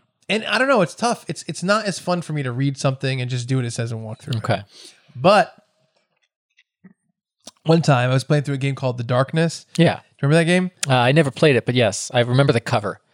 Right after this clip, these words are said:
Speaker 1: And me and Lou played it together.
Speaker 2: Right.
Speaker 1: Where I was playing it, I had the controller.
Speaker 2: Right.
Speaker 1: And Lou sat on a couch and he had the,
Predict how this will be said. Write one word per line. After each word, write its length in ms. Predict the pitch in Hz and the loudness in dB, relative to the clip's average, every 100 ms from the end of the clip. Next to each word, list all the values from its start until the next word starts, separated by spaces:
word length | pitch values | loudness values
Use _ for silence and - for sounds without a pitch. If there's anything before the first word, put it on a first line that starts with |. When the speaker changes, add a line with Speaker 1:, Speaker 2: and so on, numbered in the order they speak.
| _ _ - 170 | _ _ -8 -2
Speaker 1:
And 360 | 175 165 156 - - | 2 2 0 -6 -4
me 200 | 156 185 | 0 2
and 100 | 170 | 2
Lou 640 | 156 185 156 127 131 127 _ _ - | 2 4 4 2 0 -4 _ _ -2
played 220 | 160 156 | 2 2
it 100 | 143 | 2
together. 600 | 147 131 151 135 117 113 | -2 2 4 4 0 -2
Speaker 2:
Right. 260 | 120 107 104 _ | 2 2 0 _
Speaker 1:
Where 140 | - - | -10 -2
I 160 | 139 | 2
was 160 | 165 160 | 2 0
playing 340 | - 160 151 | 0 0 2
it, 80 | 160 | 0
I 60 | 143 | 0
had 80 | 135 | 0
the 40 | |
controller. 580 | 131 123 147 131 120 127 | -2 -2 0 0 0 -2
Speaker 2:
Right. 240 | 123 113 - | -2 -2 0
Speaker 1:
And 140 | 139 | 2
Lou 240 | 139 156 165 | 6 6 6
sat 200 | 175 151 | 4 0
on 60 | |
a 60 | 143 | 0
couch 500 | 156 135 131 - - _ _ _ _ _ | 2 2 2 -2 -18 _ _ _ _ _
and 80 | 143 | -2
he 80 | 135 | 0
had 280 | 139 131 123 | 2 2 0
the, 160 | 127 | -4